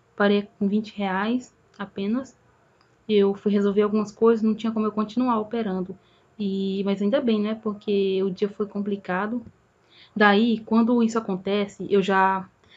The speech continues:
percebi isso umas cinco vezes, mais ou menos, que isso já aconteceu na sala. Quando o dia, a, pela manhã é muito ruim as operações, tipo, tem muito stop, à tarde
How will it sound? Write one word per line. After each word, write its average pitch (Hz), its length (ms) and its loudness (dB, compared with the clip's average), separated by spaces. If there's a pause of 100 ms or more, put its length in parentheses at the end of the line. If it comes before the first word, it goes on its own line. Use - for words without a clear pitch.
(100)
percebi 220 580 2
isso 214 260 -2 (160)
umas 202 480 -2
cinco 285 480 -2
vezes, 202 320 4
mais 254 220 -2
ou 302 60 -2
menos, 180 400 0 (440)
que 220 100 0
isso 214 120 2
já 202 140 4
aconteceu 208 500 -2
na 196 160 -4
sala. 170 340 -8 (440)
Quando 262 480 2 (120)
o 226 140 0
dia, 190 460 -4
a, 208 180 2
pela 220 220 2
manhã 208 500 2
é 202 100 0
muito 233 380 4
ruim 196 420 0 (120)
as 185 180 -4
operações, 196 540 -8
tipo, 202 300 -6
tem 196 120 -2
muito 202 240 0
stop, 196 460 -6 (500)
à 214 140 6
tarde 196 640 2